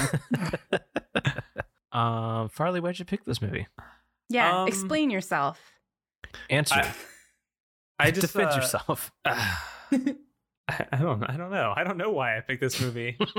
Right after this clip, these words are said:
Speaker 2: Hmm.
Speaker 3: I had a joke, but I got interrupted three times, so I'm not gonna give it to you.
Speaker 1: <laughs>
Speaker 3: Um,
Speaker 2: That's fair. We deserve that.
Speaker 3: Yeah, you're not missing out on anything. And yeah, I picked a movie about a hollow, I think was why I did it.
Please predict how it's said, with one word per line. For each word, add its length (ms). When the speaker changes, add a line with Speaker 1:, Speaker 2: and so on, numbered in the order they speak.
Speaker 2:
Hmm. 220
Speaker 3:
I 40
had 180
a 80
joke, 440
but 100
I 80
got 160
interrupted 520
three 180
times, 340
so 80
I'm 80
not 180
gonna 120
give 200
it 100
to 100
you. 160
Speaker 1:
<laughs> 220
Speaker 3:
Um, 600
Speaker 2:
That's 180
fair. 280
We 120
deserve 320
that. 260
Speaker 3:
Yeah, 140
you're 140
not 160
missing 300
out 120
on 80
anything. 340
And 880
yeah, 240
I 560
picked 200
a 120
movie 240
about 180
a 60
hollow, 500
I 40
think 180
was 100
why 140
I 80
did 160
it. 180